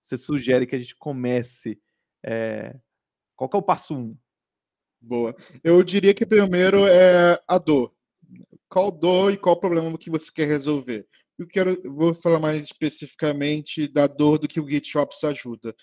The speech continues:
Speaker 2: Cara, você demora, eh,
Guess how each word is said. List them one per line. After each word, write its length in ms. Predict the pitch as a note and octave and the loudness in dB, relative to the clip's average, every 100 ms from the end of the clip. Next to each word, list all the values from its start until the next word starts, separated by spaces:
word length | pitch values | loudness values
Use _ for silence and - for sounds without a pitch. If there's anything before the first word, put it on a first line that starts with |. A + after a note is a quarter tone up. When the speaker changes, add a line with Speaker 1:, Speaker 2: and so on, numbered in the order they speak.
| - _ _ | -20 _ _
Speaker 2:
Cara, 400 | - F3 C#3+ A2+ - _ _ _ - | 0 2 2 -2 -6 _ _ _ -2
você 680 | D3 C#3+ - E3+ F#3 F#3+ F3+ - | -2 -2 2 4 6 6 2 -2
demora, 920 | D#3+ D#3+ D3+ D#3+ E3+ F3+ F3 E3+ D#3 - | 2 2 4 4 6 6 6 6 4 0
eh, 540 | C#3+ C#3+ C#3+ C#3+ C3+ | 2 6 6 6 4